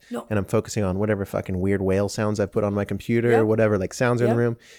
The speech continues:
Speaker 2: And then, you know, sure
Speaker 1: No.
Speaker 2: enough, within a,
Speaker 1: No.
Speaker 2: within a few seconds, within a minute, some
Speaker 1: Yeah.
Speaker 2: days, I'm
Speaker 1: Yeah.
Speaker 2: thinking about, like, laundry and what I need to do later, later
Speaker 1: No.
Speaker 2: and all these things.
Speaker 1: No.
Speaker 2: But once you realize you're thinking about those things and you're like, "Oh yeah," you bring yourself back to the breath.
Speaker 1: Yes.
Speaker 2: That right
Speaker 1: Yes.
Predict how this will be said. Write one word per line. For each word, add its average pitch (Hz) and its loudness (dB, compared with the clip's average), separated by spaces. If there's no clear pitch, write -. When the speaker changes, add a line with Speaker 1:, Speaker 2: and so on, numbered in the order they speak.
Speaker 2:
And 107 -2
then, 104 0
you 120 0
know, 98 -2
sure 117 0
Speaker 1:
No. 110 4
Speaker 2:
enough, 117 0
within 107 0
a, 104 4
Speaker 1:
No. 95 -2
Speaker 2:
within 113 2
a 104 0
few 101 -2
seconds, 139 0
within 104 -2
a 90 2
minute, 117 2
some 127 2
Speaker 1:
Yeah. 117 4
Speaker 2:
days, 123 2
I'm 104 0
Speaker 1:
Yeah. 104 -2
Speaker 2:
thinking 110 2
about, 92 2
like, 101 -4
laundry 123 4
and 98 0
what 90 0
I 90 -2
need 92 -4
to - -8
do 95 -2
later, 139 2
later 135 4
Speaker 1:
No. 131 4
Speaker 2:
and 107 0
all 107 2
these 110 0
things. 117 0
Speaker 1:
No. 110 -2
Speaker 2:
But 139 4
once 120 -2
you 139 4
realize 139 4
you're 143 0
thinking 123 -4
about 139 0
those 151 2
things 156 -2
and 117 -2
you're 113 2
like, 104 -2
"Oh 254 -4
yeah," 226 2
you 107 -2
bring 107 0
yourself 131 0
back 110 -2
to 262 4
the 240 4
breath. 110 2
Speaker 1:
Yes. 107 -6
Speaker 2:
That 139 6
right 131 6
Speaker 1:
Yes. 123 0